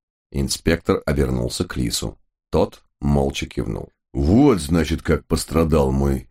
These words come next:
сержант Гавкинс. Храбрейший парень, беззаветно преданный службе, но он из близких к природе". "Ну, что ж, я рассуждал так же",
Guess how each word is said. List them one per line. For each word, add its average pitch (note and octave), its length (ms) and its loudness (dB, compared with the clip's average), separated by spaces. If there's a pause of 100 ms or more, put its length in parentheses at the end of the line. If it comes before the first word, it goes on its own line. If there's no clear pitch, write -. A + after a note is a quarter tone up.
сержант C#2+ 580 0
Гавкинс. B1+ 800 -4 (160)
Храбрейший G2+ 760 4
парень, G2 540 2 (240)
беззаветно G2 760 4
преданный F#2+ 460 4
службе, D#2 720 0 (260)
но F#2 280 4
он G2 140 4
из G2+ 320 -2
близких F#2 600 2
к - 80 -20
природе". E2+ 580 2 (420)
"Ну, G2 420 2 (240)
что F2 260 0
ж, - 160 -12 (360)
я D2+ 260 2
рассуждал G#2 540 0
так C#2+ 300 -2
же", B1 180 -16